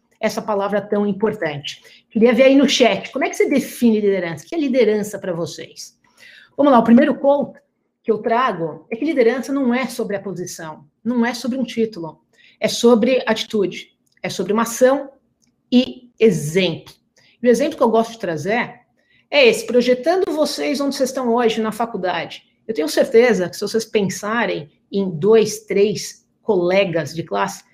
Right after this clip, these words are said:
certamente vocês vão conseguir identificar quem que é o líder da classe. Ou antes ainda,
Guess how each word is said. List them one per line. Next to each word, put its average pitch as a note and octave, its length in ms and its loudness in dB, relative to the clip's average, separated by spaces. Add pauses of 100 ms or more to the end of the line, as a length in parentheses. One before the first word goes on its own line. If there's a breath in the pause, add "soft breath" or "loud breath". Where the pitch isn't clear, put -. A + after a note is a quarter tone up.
(100)
certamente B3+ 540 -2
vocês B3 140 -2
vão B3 80 0
conseguir A#3+ 320 -2
identificar A3+ 920 0
quem B3 140 -4
que C#4+ 80 -2
é C4+ 40 2
o A#3 40 4
líder F#3 420 4
da D#3+ 120 0
classe. - 480 -10 (340)
Ou C#4+ 180 6
antes C#4+ 300 2
ainda, E3 480 -4